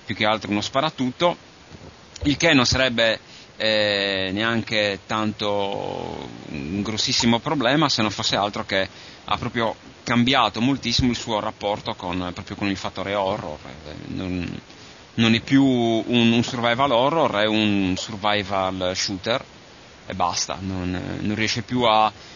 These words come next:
eh, creare quel clima di tensione che ci aveva abituato nelle, nelle sue prime apparizioni, ha spostato letteralmente il soggetto della, della tensione agli scontri e non più al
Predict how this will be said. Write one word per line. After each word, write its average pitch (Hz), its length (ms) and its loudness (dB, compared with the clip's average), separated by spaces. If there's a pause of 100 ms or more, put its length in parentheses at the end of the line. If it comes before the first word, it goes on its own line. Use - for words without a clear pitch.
(120)
eh, 92 680 2
creare 110 400 0
quel 113 180 -4
clima 117 260 0
di 110 120 -4
tensione 107 640 0
che 85 500 -6 (360)
ci - 120 -6
aveva 101 180 -4
abituato 98 540 -4
nelle, 90 300 -4
nelle 92 160 -6
sue 101 160 -8
prime 107 180 -4
apparizioni, 143 760 0
ha 98 120 2
spostato 104 720 -2 (380)
letteralmente 110 600 2
il 104 140 0
soggetto 110 580 -2
della, 104 340 0
della 110 220 0
tensione 107 520 2
agli 104 160 0
scontri 110 600 0
e 95 80 -6
non 95 360 0
più 98 200 -6
al 90 260 -4